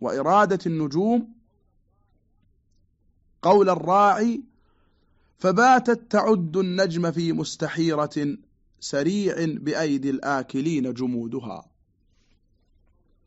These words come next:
وقول عمر بن أبي ربيعة المخزومي:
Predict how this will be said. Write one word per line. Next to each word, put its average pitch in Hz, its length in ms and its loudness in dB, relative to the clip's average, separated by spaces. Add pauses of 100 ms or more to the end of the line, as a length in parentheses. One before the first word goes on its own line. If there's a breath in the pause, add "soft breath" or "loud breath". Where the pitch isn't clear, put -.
(1500)
وقول 165 360 2
عمر 151 400 2
بن 143 260 -2
أبي 151 280 0
ربيعة 135 500 -2
المخزومي: 139 840 -2